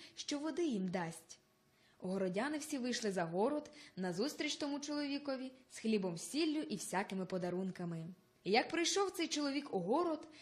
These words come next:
найшов той кущ малини, що ріс посеред города, викопав його, і потекла вода відтіль по всьому городу.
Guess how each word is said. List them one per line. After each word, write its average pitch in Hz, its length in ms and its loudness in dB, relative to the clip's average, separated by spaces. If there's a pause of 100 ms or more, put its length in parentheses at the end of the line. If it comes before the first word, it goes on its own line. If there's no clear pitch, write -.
(120)
найшов 247 500 6
той 247 120 2
кущ 226 300 0
малини, 294 480 2
що 294 220 0
ріс 294 180 2
посеред 277 440 0
города, 240 520 0 (320)
викопав 302 720 0
його, 277 360 -4 (280)
і 381 100 4
потекла 220 640 -2
вода 185 260 -2
відтіль 180 380 -4
по 185 120 -8
всьому 262 440 -4
городу. 170 580 -4